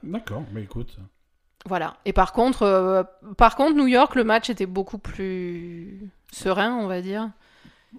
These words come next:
Speaker 1: Ouais, pour les Valiant, hein,
Speaker 2: Ils
Speaker 1: New-,
Speaker 2: les ont défoncés.
Speaker 1: New York, ils étaient pas sereins, hein.
Speaker 2: Non, non, New York, ils étaient pas contents,
Speaker 1: New
Speaker 2: hein.
Speaker 1: York, ils étaient pas heureux.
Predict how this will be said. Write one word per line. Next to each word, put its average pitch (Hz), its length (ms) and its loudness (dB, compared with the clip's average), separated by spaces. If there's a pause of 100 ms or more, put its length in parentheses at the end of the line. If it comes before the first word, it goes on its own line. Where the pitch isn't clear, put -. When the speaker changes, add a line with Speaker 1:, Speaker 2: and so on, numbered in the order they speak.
Speaker 1:
Ouais, 135 180 0
pour 107 120 0
les 107 60 -4
Valiant, 147 360 -4
hein, 117 180 -6
Speaker 2:
Ils 110 80 -2
Speaker 1:
New-, 208 40 0
Speaker 2:
les 180 160 2
ont 180 80 -2
défoncés. 175 360 -6
Speaker 1:
New 131 80 2
York, 131 220 0
ils 127 100 -4
étaient 117 140 -4
pas 113 120 2
sereins, 139 280 -2
hein. 127 40 -2
Speaker 2:
Non, 254 160 4
non, 262 120 2
New 262 100 2
York, 240 200 -2
ils - 40 -6
étaient 208 140 -4
pas - 120 -4
contents, 202 280 -6
Speaker 1:
New - 60 -4
Speaker 2:
hein. - 40 0
Speaker 1:
York, 254 140 -4
ils 113 120 -8
étaient 104 160 -10
pas 98 120 -8
heureux. 131 340 -4